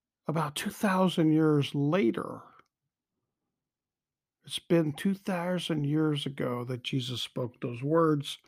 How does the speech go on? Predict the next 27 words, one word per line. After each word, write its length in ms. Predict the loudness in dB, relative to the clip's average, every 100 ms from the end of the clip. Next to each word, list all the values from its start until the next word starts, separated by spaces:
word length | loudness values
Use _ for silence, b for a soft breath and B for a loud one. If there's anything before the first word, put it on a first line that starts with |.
| B B B B B B
Yet 300 | 6 6 4 _ _ _ _ 0
we 160 | 2
need 260 | 4 4 6
to 220 | 4 4
unpack 640 | 4 4 2 0 -2 -2
the 80 | 0
truth. 460 | 0 4 6 6 2
The 100 | -4
truth 440 | 2 6 6 6
is, 640 | 4 4 0 -2 -2 -6 -8 b b b b
we 100 | 8
shall 280 | 8 8 6
not 220 | 2 4
know. 760 | 6 6 6 0 -8 -12 -20 _ _ _ _ _ _ _ _ _ _ 4
And 120 | 6
if 120 | 6
ten 220 | 8 6
thousand 400 | 8 6 6 6
years 400 | 6 8 6 6
is 160 | 4 4
like 240 | 4 4
the 80 | 0
blink 640 | -2 2 4 4 2 -2
of 160 | -6 -2
God's 360 | -2 -2 -2 0
eye, 400 | 0 -2 0 0
then 340 | 0 0 -2